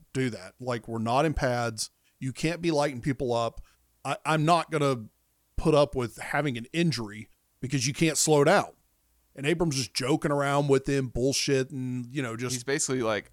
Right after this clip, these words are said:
Speaker 2: "I, I don't slow down."
Speaker 1: Yeah.
Speaker 2: And he's like, "Well, I mean, we, like, we'll cut block you," or something like that. And he's like, "You can't cut me."
Speaker 1: Yeah, it just,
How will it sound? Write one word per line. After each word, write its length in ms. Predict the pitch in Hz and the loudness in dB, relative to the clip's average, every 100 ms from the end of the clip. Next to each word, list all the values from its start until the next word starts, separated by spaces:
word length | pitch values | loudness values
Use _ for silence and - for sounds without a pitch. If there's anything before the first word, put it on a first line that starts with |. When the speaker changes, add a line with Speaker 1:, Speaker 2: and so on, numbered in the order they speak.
| - | -4
Speaker 2:
"I, 140 | 113 - | -4 0
I 160 | 123 | 0
don't 200 | 131 123 | 2 0
slow 260 | - 123 110 | -2 -2 0
down." 440 | 104 107 92 107 - | 0 -2 -4 -6 -2
Speaker 1:
Yeah. 260 | 240 220 - _ - | 2 2 0 _ -6
Speaker 2:
And 100 | 127 | -4
he's 140 | 117 | -2
like, 260 | 120 113 123 | 0 0 0
"Well, 200 | 131 139 | 2 4
I 100 | 143 | 4
mean, 240 | 143 139 | 0 -4
we, 100 | 139 | -6
like, 280 | 120 143 101 _ | -2 -2 -2 _
we'll 160 | 139 156 | -2 -2
cut 260 | - 202 - | 2 0 2
block 260 | 120 110 | 2 2
you," 140 | 110 98 | -4 -6
or 60 | |
something 220 | 95 117 110 | -6 -6 -4
like 160 | 104 | -4
that. 80 | 117 | -2
And 80 | 104 | -2
he's 100 | 117 | -4
like, 140 | 110 | -6
"You 80 | 170 | -4
can't 180 | 139 - | -4 -4
cut 180 | 113 95 | -4 -4
me." 200 | 117 - _ _ _ _ _ _ _ - | -6 -10 _ _ _ _ _ _ _ -12
Speaker 1:
Yeah, 140 | 226 | -6
it 140 | 220 175 | -2 0
just, 340 | 240 226 - | 2 0 -2